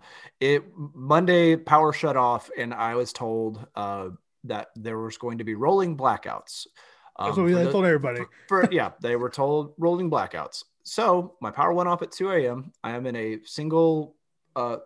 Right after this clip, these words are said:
Speaker 1: single bedroom efficiency apartment that's not well insulated. Um, but ultimately I was like, "All right, it's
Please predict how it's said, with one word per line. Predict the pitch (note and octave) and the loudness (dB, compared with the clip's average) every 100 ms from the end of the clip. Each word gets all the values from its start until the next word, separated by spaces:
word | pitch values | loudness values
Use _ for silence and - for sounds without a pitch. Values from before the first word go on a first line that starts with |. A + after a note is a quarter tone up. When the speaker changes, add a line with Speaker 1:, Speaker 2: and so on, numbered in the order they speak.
| _ | _
Speaker 1:
single | - D3 D3+ | -16 -10 -6
bedroom | C#3+ C#3 C#3 C3+ | -6 -6 -6 -8
efficiency | - B2+ C3 C3+ | -6 -8 -8 -6
apartment | B2 B2 A2+ A2 A2 | -6 -4 -6 -6 -8
that's | - - | -10 -6
not | G3 | -4
well | F#3 C3+ | -2 -2
insulated. | A#2 A2 G2+ G2+ G#2 - - - _ - | -4 -6 -6 -6 -10 -14 -20 -20 _ -8
Um, | G2+ G#2 G2+ - | -4 -4 -6 -8
but | C3 B2 | -8 -4
ultimately | C3+ D#3+ D#3+ D#3 D3+ C#3 | -2 -2 -4 -6 -4 -2
I | B2+ | -2
was | A#2+ | -2
like, | A2 - | -8 2
"All | G3 | 6
right, | E3 A#2 A2+ - _ _ _ _ _ _ - | 6 4 -2 -8 _ _ _ _ _ _ -2
it's | A#2 - - | -2 -2 -12